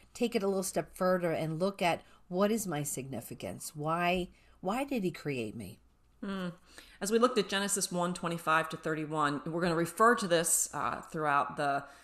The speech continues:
Speaker 2: episode here today, and we're not gonna read through the whole passage. You know, we would encourage you, check it out, you know, open up the Word of God, check out a couple different, uh, versions or translations and see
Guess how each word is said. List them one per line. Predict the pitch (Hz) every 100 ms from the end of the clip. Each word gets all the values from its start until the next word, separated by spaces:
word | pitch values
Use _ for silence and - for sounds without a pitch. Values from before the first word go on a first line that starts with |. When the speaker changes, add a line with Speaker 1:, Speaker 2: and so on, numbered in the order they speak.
| -
Speaker 2:
episode | - 226 220 - 165 160
here | 156 151
today, | 175 151 139 139 139
and | 156
we're | 156
not | 180 180
gonna | 170
read | 160 185 180
through | 175 170
the | 160
whole | 160
passage. | 156 180 170 185 180
You | 160
know, | 151
we | 151
would | 143
encourage | 143 - 170 175 180
you, | 180 180 - - -
check | - 202 196
it | 226 226
out, | 180 170 214 269 -
you |
know, | 170
open | 170 180 190
up | 185
the | 180
Word | 170 185
of | 175
God, | 185 202
check | 196 170 175
out | 165
a |
couple | 165 165 165
different, | 170 160 160 156 -
uh, | - 147 139
versions | 180 180 185 165
or | 156
translations | - 156 160 165 165 165 151
and | 151
see | 143 175 180 175